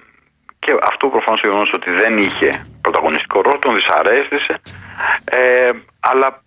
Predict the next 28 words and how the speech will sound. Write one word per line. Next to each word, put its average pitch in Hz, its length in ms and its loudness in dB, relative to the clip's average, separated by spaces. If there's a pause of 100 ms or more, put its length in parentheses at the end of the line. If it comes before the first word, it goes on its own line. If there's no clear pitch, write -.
(160)
δεν, 139 600 -2
ε, 120 540 0 (280)
νομίζω 117 400 2
ότι 113 100 -2
κανένας 104 320 0
θα 101 100 0
μπορούσε 101 500 2
να 90 340 2
θεωρήσει 92 520 2
ότι 87 380 -2 (460)
κινήθηκε 95 580 0
με 82 120 0
βάση 85 420 2
την, 82 220 0
θα - 120 0
λέει - 100 0
κανένας, 82 500 0 (280)
την 80 280 0
αγάπη 85 380 0
του 80 80 -6
για 80 100 2
τη 85 100 -2
δημοκρατία, 78 760 0
έτσι, 69 300 -2
την - 140 -6
ελευθερία. - 600 0 (540)
Απλώς, - 520 0
ε, 107 280 2